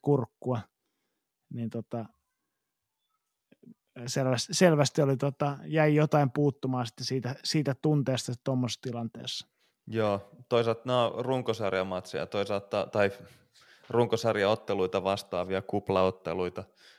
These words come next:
Speaker 2: Et toi varmaan korostuu sitten pudotuspeleissä, joissa perinteisesti on jo vähän oikeasti ollut tunnelmaa noissa N B A-peleissä.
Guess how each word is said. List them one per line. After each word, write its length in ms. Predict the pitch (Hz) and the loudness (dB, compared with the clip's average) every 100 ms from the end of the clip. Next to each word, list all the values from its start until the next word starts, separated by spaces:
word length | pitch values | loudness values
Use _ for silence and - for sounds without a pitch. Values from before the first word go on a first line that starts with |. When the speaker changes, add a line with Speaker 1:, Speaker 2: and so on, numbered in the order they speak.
| _ - | _ -16
Speaker 2:
Et 120 | - - - 165 _ - _ | -16 -14 -20 -20 _ -20 _
toi 220 | 113 110 | 2 4
varmaan 360 | 110 110 107 107 | 4 4 0 -2
korostuu 520 | 110 101 101 - 92 | 0 0 0 -4 -8
sitten 260 | 104 - 101 | -8 -10 -12
pudotuspeleissä, 1000 | - 98 95 98 - 82 87 87 - 67 | -6 -2 -2 -4 -8 -6 -4 -4 -6 -6
joissa 340 | 69 - - _ _ _ _ _ _ _ _ | -4 -6 -12 _ _ _ _ _ _ _ _
perinteisesti 720 | - 92 95 90 92 98 - 87 | -4 -2 -2 -4 -6 -8 -6 -6
on 140 | 92 | -4
jo 140 | 92 | -4
vähän 240 | 90 95 90 | -4 -6 -6
oikeasti 460 | 90 90 73 - 87 | -6 -4 -6 -8 -8
ollut 280 | 92 92 - | -6 -6 -8
tunnelmaa 540 | 92 98 92 98 87 | -10 -8 -8 -8 -10
noissa 400 | 82 98 - 62 | -12 -14 -10 -10
N 80 | 92 | -10
B 40 | 101 | -10
A-peleissä. 680 | - - 67 76 - - | -10 -10 -12 -12 -12 -20